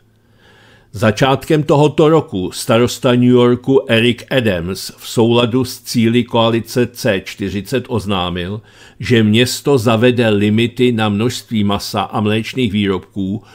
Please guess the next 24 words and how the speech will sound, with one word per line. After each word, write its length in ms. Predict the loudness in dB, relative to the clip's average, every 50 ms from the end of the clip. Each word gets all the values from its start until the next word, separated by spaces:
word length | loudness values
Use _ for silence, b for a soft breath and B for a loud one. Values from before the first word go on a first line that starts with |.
| b b b
podávaných 840 | 4 4 4 6 4 2 2 2 2 0 0 0 0 -2 -2 -4 -4
v 40 | -2
městských 560 | -2 -2 -2 -2 -6 -4 -2 -2 -2 -4 -4 -2
institucích, 960 | -2 -2 -2 -2 -6 -6 -4 -4 -6 -8 -8 -6 -6 -4 -4 -4 -6 -10 b b b b b b -6
jako 260 | -4 -4 0 2 0
jsou 260 | 0 2 0 0 0
školy 580 | 0 -2 -4 -2 0 2 2 2 0 0 -2 -8 -16 _ _ _
a 120 | -4 -4 0
věznice. 640 | 2 2 2 0 0 -2 -2 -4 -4 -8 -14 -18 -20 -20 _ _ _ _ _ _ _ _ _ _ _ b b b b b b b b b b
Velká 400 | 2 2 2 2 4 2 2 2
Británie 640 | 2 2 0 0 0 0 0 0 2 2 0 0 0
mezitím 460 | 0 0 0 -2 -4 -2 -2 -2 0
zakázala 640 | 0 -2 -2 0 0 0 0 0 0 0 0 0
prodej 440 | 0 0 0 0 2 2 2 2 2
nových 380 | 2 0 0 0 -2 -2 -2 -2
vozidel 600 | 0 0 0 2 0 0 0 0 0 0 0 -2
poháněných 800 | 0 0 0 0 2 2 2 2 2 0 -2 -2 -2 -4 -4 -6
fosilními 760 | -4 -6 -6 -6 -4 -4 -2 -2 -2 -2 -2 -2 -2 -2
palivy 480 | -2 -2 -2 -2 0 0 0 -2 -2 -4
po 180 | -4 -4 -4 -4
roce 240 | -4 -4 -4 -6
dva 140 | -4 -4 -4
tisíce 460 | -4 -4 -6 -6 -6 -10 -4 -4 -4
třicet, 520 | -4 -4 -6 -8 -8 -8 -6 -8 -8 -8